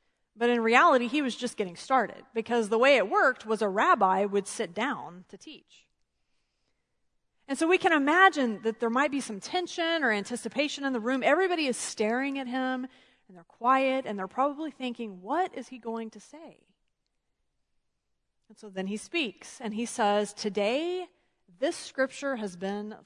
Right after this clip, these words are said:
fulfilled." That's it. Short and sweet, a mic drop moment for Jesus. He's proclaiming himself as the Messiah.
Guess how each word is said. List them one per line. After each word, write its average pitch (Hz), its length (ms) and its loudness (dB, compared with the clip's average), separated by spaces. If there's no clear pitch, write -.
fulfilled." 156 500 -20
That's 214 300 -2
it. - 360 -12
Short 233 360 -8
and 339 100 -12
sweet, 247 420 -16
a 196 80 -20
mic 196 320 0
drop 311 260 6
moment 254 380 2
for 320 140 -6
Jesus. 190 720 -12
He's 220 160 -18
proclaiming 226 640 -4
himself 202 600 0
as 202 180 -4
the 196 80 -16
Messiah. 190 320 -18